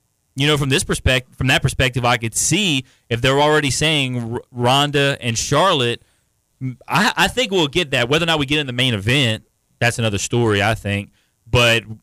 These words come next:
I certainly think we could very well get Ronda and Charlotte at WrestleMania. Maybe not in the main event, but definitely, uh, in, uh, in New Jersey up there next year, East Rutherford. Well, at MetLife, we're gonna get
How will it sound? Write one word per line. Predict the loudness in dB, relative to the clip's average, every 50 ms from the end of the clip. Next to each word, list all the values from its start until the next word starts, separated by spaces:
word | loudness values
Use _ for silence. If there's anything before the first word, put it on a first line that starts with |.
| _ _ _ -2
I | 0 2 2 4 2 2 0 -2 -4
certainly | -6 -8 -6 -6 -2 0 0 0 0 0 -4 -6 -10 -8 -8 -8 -10 -10 -14 _ _ _ _ _ _ _ _ _ _ _ _ _ _ _ _ _
think | -10 -2 0 0 0 0 0 0
we | -2 -2
could | 0 -2 -4 -6 _ _ _ _ _ _
very | -12 -4 0 2 2 2 2
well | 2 2 2 0
get | 0 0 -2 -2
Ronda | 0 0 0 2 2 2 2 0 0 -2 -2
and | -4 -6
Charlotte | -2 0 0 0 0 0 0
at | 0 0 0
WrestleMania. | 2 0 0 0 -2 -4 -2 -2 0 0 0 0 -2 -4 -4 _ _ _ _ -4
Maybe | -2 0 0 2
not | 0 0
in |
the | -2 0
main | 0 0 0
event, | 2 2 0 0 0
but | 0 0
definitely, | 0 0 0 0 0 -2 -2 0 0 0 0 -2 -4 -6 -4 -2
uh, | 0 2 2 2 2 0 0 -2
in, | -2 -2 -2 0
uh, | 0 2 2 2 0 -2 -4 -6
in | -6 -6 -4 -4 -6 -8 -10 _ _ _ _ _ _ _ _ -4
New | -2 -2
Jersey | 0 0 2 2 2 0 0 -2
up | -2 -2
there | -2 -2 -2 -2 -4 -6 -8
next | -8 -10 -10 -8 -8
year, | -8 -6 -6 -6
East | -6 -6 -4 -2
Rutherford. | -2 -2 -2 -2 -6 -10 -14 -14 _ _ _ _ _ _ _ _ _
Well, | -8 -4 -4 -4
at | -4 -4
MetLife, | -4 -4 -2 0 0 0 0 -2 -2
we're | -4 -4
gonna | -2 -2 -4
get | -4 -2 -4 -4 -4 -6